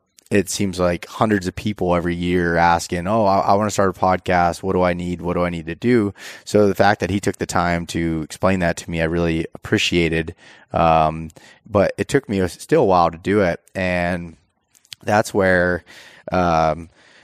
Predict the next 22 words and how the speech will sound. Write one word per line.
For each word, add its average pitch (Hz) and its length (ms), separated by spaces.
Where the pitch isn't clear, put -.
<clears throat> 139 200
where 101 360
Rob 98 300
Chalinsky 98 580
from 87 320
the 85 100
Total 95 240
Archery 87 280
Challenge 85 540
came 85 500
into 87 500
play, 87 580
and 85 540
I 90 100
was 87 140
telling, 87 300
I 90 160
got 90 340
to - 40
know 87 200
him 123 420
from 82 480